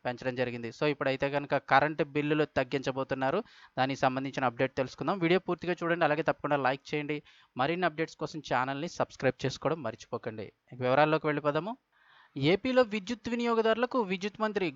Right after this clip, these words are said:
గొట్టిపాటి రవికుమార్ ఇవాళ గుడ్ న్యూస్ చెప్పారు. రాష్ట్రంలో విద్యుత్ రంగం ఎదుర్కొంటున్న అన్ని సమస్యలు కూడా త్వరలోనే పరిష్కారం చూపడంతో పాటుగా వినియోగదారులు చెల్లించే ఛార్జీలన్నింటినీ కూడా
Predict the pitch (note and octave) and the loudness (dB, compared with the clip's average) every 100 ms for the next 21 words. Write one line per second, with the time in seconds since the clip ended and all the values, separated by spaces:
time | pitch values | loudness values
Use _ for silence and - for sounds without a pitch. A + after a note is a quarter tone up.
0 | D3 E3+ - G3 G3+ G3 F#3+ F3 F3 F#3 | -2 -2 -4 2 2 2 2 0 0 0
1 | F3+ F3 E3 F3+ E3 D3+ C#3+ D3+ D3 - | 2 4 4 2 0 -4 -4 -4 -4 -2
2 | C3 G#2+ - - A#2+ B2 D3+ - D#3 D#3 | -2 -4 -10 -6 2 2 2 0 0 2
3 | D3 C#3 C3+ D3 D3+ D3 D3+ D3 D3 D3+ | -2 -4 -8 -2 -2 0 0 0 -2 -4
4 | C#3+ D3 A#2+ - C3 D3 D3 - D3 C#3+ | -2 0 0 -2 -4 -2 -2 -2 -4 0
5 | D3 D#3 C#3 C3+ C#3+ C#3+ C#3 C3 - C#3+ | -2 2 2 4 2 0 -2 -4 -2 -2
6 | C#3+ C#3 C3+ C#3 C3+ B2+ C3 D3+ E3 G2+ | -2 -2 -2 -2 -2 0 0 2 2 2
7 | - - - _ C3+ E3+ G3 G3 F#3 F#3 | -4 -20 -20 _ -4 -2 0 0 0 4
8 | F3+ F3 F3 - D#3+ D#3+ D#3+ D#3 - D3+ | 6 6 2 -4 -4 -2 -2 -2 0 0
9 | D3+ D#3 D#3+ D#3 D#3+ E3 D3+ D3+ | 0 0 -2 -2 -4 -6 -2 0